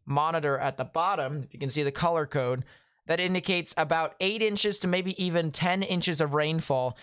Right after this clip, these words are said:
And the maximum seen on this model actually gets up to eleven inches, so almost a foot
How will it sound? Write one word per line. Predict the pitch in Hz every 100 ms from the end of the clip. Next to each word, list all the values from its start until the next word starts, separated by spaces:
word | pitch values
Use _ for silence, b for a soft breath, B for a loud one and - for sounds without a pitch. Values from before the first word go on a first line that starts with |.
| B
And | 143 143
the |
maximum | 151 180 214 - 185 160
seen | - 175 170
on | 151 156 160
this | 151 147
model | 147 151 147 127
actually | 139 147 - 160
gets | 143 151 -
up | 147 -
to | - 139 123
eleven | 143 139 147 160 170
inches, | 156 156 156 156 135
so | - 143
almost | 151 190 208 202
a | 180
foot | - 185 175 -